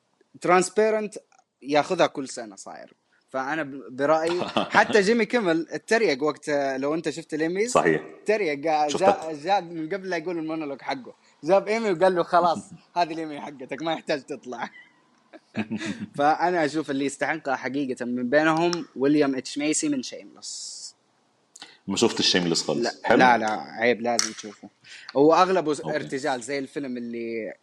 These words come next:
Speaker 1: اتكل-، هتتكلم عنه كنت الم-، في الأفلام.
Speaker 2: يس.
Speaker 1: ف-، فحقيقة Shameless، أنا، أنا أقول مفروض ليه الإيميز. آه،
Speaker 2: أوكي.
Speaker 1: أنت ترشيحك كان لمين؟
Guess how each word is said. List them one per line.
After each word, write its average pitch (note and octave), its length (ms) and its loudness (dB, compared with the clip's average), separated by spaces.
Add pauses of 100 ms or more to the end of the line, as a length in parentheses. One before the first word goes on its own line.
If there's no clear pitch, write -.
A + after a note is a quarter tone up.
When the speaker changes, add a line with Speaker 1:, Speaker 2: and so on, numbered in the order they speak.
(380)
Speaker 1:
اتكل-، B2+ 480 0
هتتكلم B2+ 760 2
عنه A#2+ 220 0
كنت A2+ 280 -10
الم-، A2+ 420 -8
في A#2+ 160 -8
الأفلام. G#2+ 800 -6 (1200)
Speaker 2:
يس. - 520 0
Speaker 1:
ف-، A#2+ 460 2 (220)
فحقيقة C3 760 2
Shameless، D#3 840 0 (720)
أنا، A#2+ 760 -2
أنا B2+ 260 -4
أقول C3 200 0
مفروض A2+ 360 -8
ليه G#2+ 100 -6
الإيميز. - 540 -10 (760)
آه، A#2 440 2 (100)
Speaker 2:
أوكي. C3+ 100 2
Speaker 1:
أنت C3+ 380 4
ترشيحك B2+ 560 2
كان C3 220 0
لمين؟ E3+ 400 2